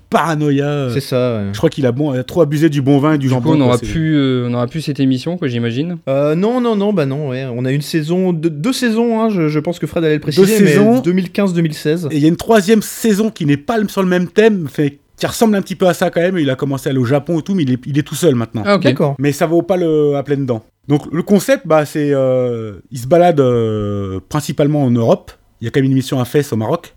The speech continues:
Speaker 2: Exact.
Speaker 1: Avec son pote, et il découvre, euh, bah, la cuisine locale, le terroir.
Speaker 2: Son, son pote qui est un grand chef.
Speaker 1: C'est un grand chef parisien, ouais.
Speaker 2: Il faut le dire, hein, il était, euh, il gérait la Fontaine Gaillon, qui était le restaurant de
Speaker 3: Mhm.
Speaker 2: Depardieu. Et là, je crois qu'en ce moment, il est au, au Marius et Canette.
Speaker 1: Je crois que c'est ça, ouais.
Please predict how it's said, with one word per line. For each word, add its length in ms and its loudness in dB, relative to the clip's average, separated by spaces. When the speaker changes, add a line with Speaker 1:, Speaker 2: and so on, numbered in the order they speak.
Speaker 2:
Exact. 360 -4
Speaker 1:
Avec 200 0
son 120 0
pote, 400 4
et 100 4
il 100 4
découvre, 480 4
euh, 500 2
bah, 300 -4
la 100 0
cuisine 300 2
locale, 300 4
le 120 0
terroir. 440 -2
Speaker 2:
Son, 200 -2
son 120 0
pote 240 -4
qui 80 -2
est 40 4
un 60 2
grand 200 0
chef. 180 0
Speaker 1:
C'est 160 2
un 80 4
grand 140 2
chef 180 0
parisien, 380 2
ouais. 60 -2
Speaker 2:
Il 40 -6
faut 100 -2
le 60 0
dire, 220 0
hein, 100 0
il 80 0
était, 320 0
euh, 480 2
il 80 0
gérait 220 0
la 80 2
Fontaine 320 -2
Gaillon, 340 0
qui 80 -4
était 160 -4
le 60 0
restaurant 360 -2
de 60 4
Speaker 3:
Mhm. 80 6
Speaker 2:
Depardieu. 520 0
Et 120 2
là, 240 2
je 80 -10
crois 160 -2
qu'en 100 -2
ce 160 -4
moment, 200 0
il 120 2
est 60 2
au, 340 2
au 60 2
Marius 400 0
et 80 -4
Canette. 500 -4
Speaker 1:
Je 80 -18
crois 120 0
que 40 -8
c'est 80 0
ça, 160 2
ouais. 140 0